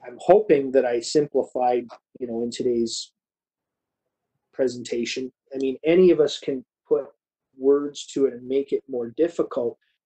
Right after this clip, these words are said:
I think the real challenge is, can I help a ten-year-old process the way a ten-year-old can?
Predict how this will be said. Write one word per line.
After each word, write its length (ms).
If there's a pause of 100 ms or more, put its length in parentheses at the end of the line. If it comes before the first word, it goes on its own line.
I 20
think 180
the 120
real 220
challenge 680
is, 380
can 280
I 220
help 300
a 40 (220)
ten-year-old 720
process 500
the 120
way 120
a 140
ten-year-old 560 (200)
can? 420